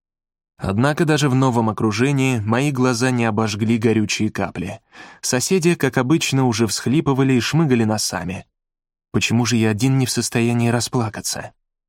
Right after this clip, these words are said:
Я не чувствовал себя из-за этого ущербным, но до чего все-таки странно, что я,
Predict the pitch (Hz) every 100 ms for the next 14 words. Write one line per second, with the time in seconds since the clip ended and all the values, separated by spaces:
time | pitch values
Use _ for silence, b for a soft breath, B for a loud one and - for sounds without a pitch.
0 | _ 104 113 117 - 156 139 135 - 123
1 | 139 127 139 139 127 135 - 180 117 98
2 | 82 - _ _ _ 107 107 104 - 113
3 | 143 - 156 151 151 - 170 160 101 107
4 | - 104 104 139 117